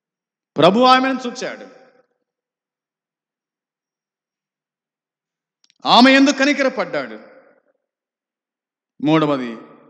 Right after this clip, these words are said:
ఏడవద్దని ఆమెతో చెప్పినాడు. ప్రభు చూచుట, కనికరపడుట, ఏడవద్దని కన్నీళ్లు తుడుచుట. ప్రభు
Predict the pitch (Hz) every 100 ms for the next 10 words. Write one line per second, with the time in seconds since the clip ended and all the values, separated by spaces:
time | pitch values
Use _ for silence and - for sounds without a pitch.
0 | _ _ _ 113 131 147 151 151 165 180
1 | 190 190 196 214 214 175 - 120 98 87
2 | 90 _ _ _ _ _ _ _ _ _
3 | _ _ 127 139 151 156 160 156 143 110
4 | 104 92 _ _ _ _ _ _ _ _
5 | _ _ _ _ _ _ _ _ _ _
6 | _ _ - 160 185 202 196 196 196 170
7 | 110 104 98 _ _ _ _ _ _ _
8 | _ _ _ _ _ _ 113 131 139 135
9 | 127 131 131 131 120 127 123 123 151 -
10 | - _ _ _ 107 104 - 98 85 85
11 | 85 _ _ _ _ _ _ _ _ _
12 | _ _ _ _ - 113 117 131 135